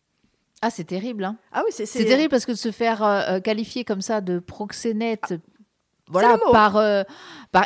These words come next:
Speaker 1: inadvertance, j'ai envie de dire. Après, quand on est au courant, on est au courant, c'est une chose, on assume.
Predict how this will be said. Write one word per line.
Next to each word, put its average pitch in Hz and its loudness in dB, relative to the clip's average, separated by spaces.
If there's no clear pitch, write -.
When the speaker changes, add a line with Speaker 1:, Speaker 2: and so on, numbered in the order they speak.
Speaker 1:
inadvertance, 202 -2
j'ai 180 -4
envie 180 -4
de 180 -6
dire. 185 -2
Après, - -4
quand 175 -8
on 156 -6
est 160 -4
au 156 -4
courant, 170 -6
on 180 -4
est 165 -4
au 151 -8
courant, 220 -4
c'est 180 -10
une 190 -10
chose, 208 -2
on 170 -4
assume. 190 -4